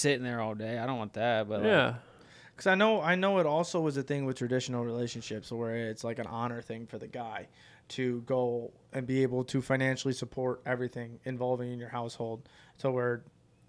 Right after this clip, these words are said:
Speaker 3: the woman doesn't have to work, the woman doesn't have to do anything besides take care of what is at home.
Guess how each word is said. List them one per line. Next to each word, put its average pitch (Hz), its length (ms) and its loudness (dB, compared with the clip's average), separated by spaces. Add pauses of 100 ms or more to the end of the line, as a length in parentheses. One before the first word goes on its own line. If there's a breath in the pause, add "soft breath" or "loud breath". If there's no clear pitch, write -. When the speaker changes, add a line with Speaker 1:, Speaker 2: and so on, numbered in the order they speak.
(140)
Speaker 3:
the 143 120 4
woman 139 320 4
doesn't 135 300 6
have 123 200 4
to 127 80 -2
work, 120 320 -2
the 127 80 -2
woman 127 300 0
doesn't 120 220 -2
have 117 120 -4
to 123 80 -8
do 120 160 0
anything 120 300 -4
besides 120 420 -2
take 127 280 0
care 120 300 2
of 117 140 -2
what 120 220 -2
is 113 140 -4
at 110 160 -2
home. 113 340 -8